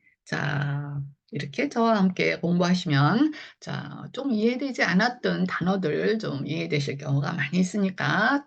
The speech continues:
자, 같이 한, 어, 많이 같이 해 주시고요. 어, 여러분이 구독과 좋아요로 응원해 주시면 예, 많이 응원하-, 아, 응원이 되겠습니다.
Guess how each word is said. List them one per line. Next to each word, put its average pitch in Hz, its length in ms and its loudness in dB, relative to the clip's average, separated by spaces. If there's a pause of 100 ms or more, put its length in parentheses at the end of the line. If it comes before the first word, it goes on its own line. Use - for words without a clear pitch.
자, - 380 -10
같이 - 300 -6
한, 208 260 -4
어, 135 300 -2
많이 175 300 0
같이 214 320 -2
해 220 60 4
주시고요. 254 540 2 (600)
어, 170 960 0 (400)
여러분이 170 460 0
구독과 233 420 0
좋아요로 185 600 0
응원해 185 320 4
주시면 165 600 -4
예, 156 200 -4
많이 160 420 0
응원하-, 170 480 0
아, 156 280 -2
응원이 190 360 4
되겠습니다. 180 720 -4